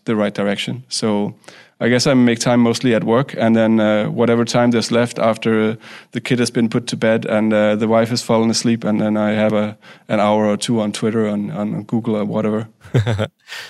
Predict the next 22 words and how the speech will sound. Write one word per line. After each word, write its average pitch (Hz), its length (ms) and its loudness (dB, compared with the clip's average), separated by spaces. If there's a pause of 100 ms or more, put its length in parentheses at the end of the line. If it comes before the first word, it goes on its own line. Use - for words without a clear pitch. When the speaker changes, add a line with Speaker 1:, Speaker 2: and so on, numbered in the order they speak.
Speaker 2:
So 170 360 4
which 156 360 4
specific 170 540 0
aspect 147 440 0
about 127 220 0
programming 123 540 0
have 113 160 -4
you 139 180 2
learned 139 280 0
that 113 120 2
has 117 140 0
dramatically 127 600 0
changed 123 380 0
the 110 80 4
way 113 220 4
that 101 260 -2
you 110 120 0
think - 400 0
about 180 340 2
and 104 280 -2
write 110 280 0
code? 87 360 2